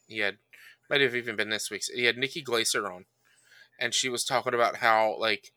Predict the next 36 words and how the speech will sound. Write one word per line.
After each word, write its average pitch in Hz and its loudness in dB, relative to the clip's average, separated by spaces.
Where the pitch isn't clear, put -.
she - 0
had 143 12
to 143 -2
stop - 4
doing 120 -2
church 151 2
shows 90 0
because 98 -10
the 95 -12
church - -2
wants 101 -8
you 107 -6
to 101 -10
be 107 -4
a 104 -4
specific - 0
kind 117 2
of - -6
person. 95 -2
And 101 -4
she 117 -2
was 104 -4
like, 101 0
"No, 131 4
I 131 10
wanna 190 8
talk 143 8
about 120 8
sex - 6
and 110 2
be 117 4
open 117 4
about 101 4
sex 107 2
and 104 -8
sexuality." 101 2